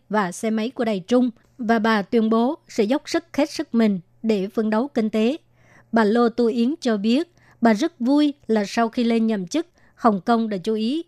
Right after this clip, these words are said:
đến quyết tâm phấn đấu kinh tế Đài Trung. Chính quyền thành phố Đài Trung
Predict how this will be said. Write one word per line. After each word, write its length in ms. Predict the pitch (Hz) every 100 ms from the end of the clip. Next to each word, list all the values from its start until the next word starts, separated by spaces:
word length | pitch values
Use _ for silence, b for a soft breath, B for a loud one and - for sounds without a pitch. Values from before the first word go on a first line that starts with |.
| -
đến 160 | 226 269 -
quyết 280 | 320 - -
tâm 220 | 226 208
phấn 220 | - 226
đấu 180 | 214 285
kinh 200 | - 226
tế 140 | 226
Đài 120 | 240
Trung. 300 | 185 233 247 226 b b b b
Chính 160 | 262 311
quyền 220 | 247 196
thành 220 | - 214
phố 140 | 185 -
Đài 120 | 214
Trung 320 | 180 247 254